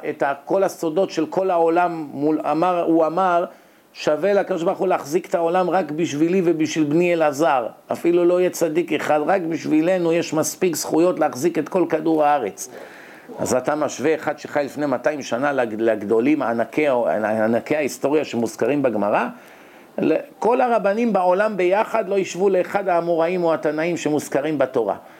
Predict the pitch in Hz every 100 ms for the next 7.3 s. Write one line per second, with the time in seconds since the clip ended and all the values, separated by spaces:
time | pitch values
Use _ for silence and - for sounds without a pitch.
0 | - - 131 131 120 139 120 95 - -
1 | - - - - - 123 156 214 269 247
2 | 233 - 139 175 165 139 - 180 160 -
3 | 202 349 - 180 143 185 240 - 160 190
4 | 180 151 214 214 196 156 165 240 320 254
5 | 156 - - - - - - - - -
6 | - - - 226 247 254 262 262 294 294
7 | 220 135